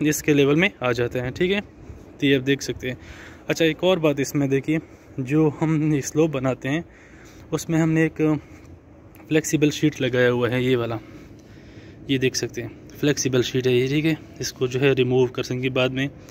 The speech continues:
जो है, अ, इसको हम remove करेंगे और इसमें जो है मास्टिक जो है ग्लू लगाएंगे इसका जो होता है waterproofing का। और इसके बाद जो है हम अभी जो क-, हैं आज concrete करने वाले हैं, वो भी मैं आप लोगों को दिखा दूँगा।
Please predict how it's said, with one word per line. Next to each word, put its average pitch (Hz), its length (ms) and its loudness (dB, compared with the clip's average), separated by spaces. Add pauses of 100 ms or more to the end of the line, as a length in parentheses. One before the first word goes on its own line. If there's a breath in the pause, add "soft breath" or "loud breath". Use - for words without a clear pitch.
(480 loud breath)
जो 127 140 -4
है, 131 240 0
अ, 120 380 -4
इसको 123 320 -2
हम 131 220 0
remove 127 260 2
करेंगे 131 300 0
और 127 100 0
इसमें 131 240 -2
जो 123 120 0
है 139 220 0
मास्टिक 135 420 -2 (800 loud breath)
जो 123 80 -6
है 143 180 0
ग्लू 127 260 2
लगाएंगे 117 500 -2
इसका 123 240 -4
जो 123 140 -2
होता 120 240 -4
है 120 320 -6 (1000 loud breath)
waterproofing 123 640 0
का। 117 120 -6 (380 loud breath)
और 131 120 2
इसके 143 220 0
बाद 135 240 2
जो 135 120 -2
है 135 220 0
हम 139 180 -2
अभी 147 240 2
जो 139 160 -2
क-, 135 180 0
हैं 143 360 2
आज 139 200 -2
concrete 143 400 -2
करने 143 240 4
वाले 123 240 2
हैं, 147 140 0
वो 139 180 2
भी 143 100 0
मैं 143 120 4
आप 143 160 0
लोगों 143 140 2
को 139 100 0
दिखा 135 260 0
दूँगा। 127 300 -4